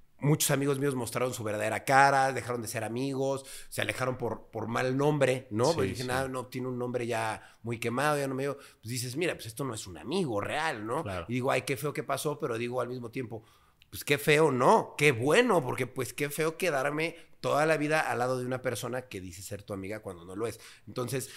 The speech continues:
Speaker 2: Sí, la vida te quita a esas personas que no son para ti, te,
Speaker 1: Claro.
Speaker 2: te, te, te empieza a acomodar las piezas.
Speaker 1: Claro.
Speaker 2: Y aunque no puedes decir gracias porque es una experiencia
Speaker 1: Pues
Speaker 2: muy
Speaker 1: sí,
Speaker 2: fea,
Speaker 1: exacto.
Speaker 2: al final,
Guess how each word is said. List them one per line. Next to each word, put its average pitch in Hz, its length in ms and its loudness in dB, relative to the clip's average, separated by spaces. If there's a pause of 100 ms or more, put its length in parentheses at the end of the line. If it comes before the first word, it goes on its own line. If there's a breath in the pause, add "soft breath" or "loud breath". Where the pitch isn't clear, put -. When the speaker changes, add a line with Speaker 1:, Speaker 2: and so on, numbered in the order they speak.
Speaker 2:
Sí, - 180 -4
la 156 120 4
vida 180 260 0
te 139 140 -10
quita 147 400 -4
a 143 40 -2
esas 139 200 -4
personas 131 540 -4
que 120 100 -8
no 120 120 -6
son 120 160 -8
para 107 220 -4
ti, 127 320 -4
te, 117 200 0
Speaker 1:
Claro. 110 340 6
Speaker 2:
te, 107 80 2
te, 110 360 -2 (540)
te 117 120 -4
empieza 120 480 0
a - 20 2
acomodar 120 280 -2
las 131 160 -4
piezas. 117 360 -2
Speaker 1:
Claro. 107 420 2
Speaker 2:
Y 117 80 -2
aunque 123 280 0
no 151 140 -2
puedes 185 160 2
decir 143 320 0
gracias 135 600 4
porque 98 320 -6
es 104 40 -6
una 120 120 -6
experiencia - 280 -8
Speaker 1:
Pues 110 120 2
Speaker 2:
muy 107 40 0
Speaker 1:
sí, 110 60 -4
Speaker 2:
fea, 139 340 8
Speaker 1:
exacto. 104 420 -2
Speaker 2:
al 113 120 0
final, 139 720 0